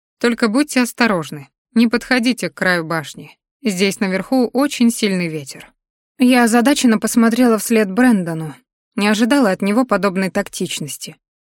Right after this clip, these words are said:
Птица, по всей видимости, уставшая держать лапу вытянутой, недовольно заклокотала,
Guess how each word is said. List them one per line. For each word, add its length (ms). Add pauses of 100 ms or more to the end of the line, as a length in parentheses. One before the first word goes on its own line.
(220)
Птица, 380
по 100
всей 240
видимости, 480
уставшая 540
держать 420
лапу 300
вытянутой, 720 (400)
недовольно 580
заклокотала, 720